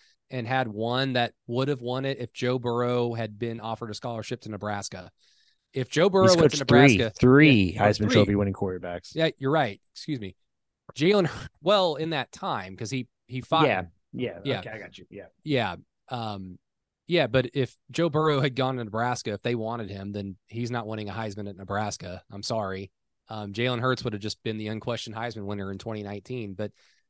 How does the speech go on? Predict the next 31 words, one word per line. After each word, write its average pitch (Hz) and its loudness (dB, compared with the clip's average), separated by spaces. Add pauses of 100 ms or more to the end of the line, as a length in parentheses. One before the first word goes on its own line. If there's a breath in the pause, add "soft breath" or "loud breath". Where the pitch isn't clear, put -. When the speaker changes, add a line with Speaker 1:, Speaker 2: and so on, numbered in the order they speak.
(320)
Speaker 1:
I'm 110 -8
trying 208 0
to 135 -2
think, 120 -6 (840)
what 135 -4
other 160 -2 (440)
team 147 -4
has 110 -4
fired 127 -2
a 107 -6
major 117 -8
coach 110 -8 (760)
in 131 2
the 123 2
time 127 2
span 120 0
of 110 -2
having 113 -2
a 101 -4
Heisman 104 -2
Trophy 98 -6
winner? 92 -10
So, 131 4
like, 123 2
you're 135 4
right. 107 4
It 107 -4
just 127 2
speaks - -2
so 120 0
ill 101 -6